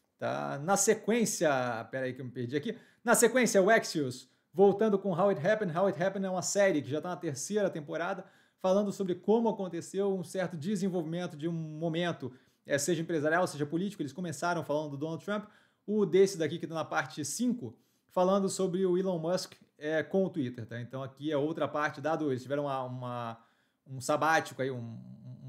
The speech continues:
um hiato na produção, justamente depois que o Elon Musk começou a querer comprar o Twitter e acabou comprando. Então agora a gente voltou com a parte cinco, Elon Musk versus, versus Twitter, part five, Cracks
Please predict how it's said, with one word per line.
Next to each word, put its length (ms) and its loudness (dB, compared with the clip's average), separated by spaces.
um 20 -10
hiato 540 0
na 160 -2
produção, 560 -4
justamente 360 -6
depois 260 -6
que 100 -8
o 40 -4
Elon 100 -4
Musk 220 -2
começou 240 -8
a 40 -8
querer 180 -6
comprar 360 -2
o 80 2
Twitter 320 -6
e 60 -2
acabou 260 -6
comprando. 480 -6
Então 180 -4
agora 320 0
a 40 -6
gente 60 -14
voltou 180 -6
com 80 -12
a 20 -14
parte 220 -6
cinco, 260 -6
Elon 220 6
Musk 320 2
versus, 260 0
versus 300 -4
Twitter, 380 -2
part 260 -6
five, 340 0
Cracks 400 0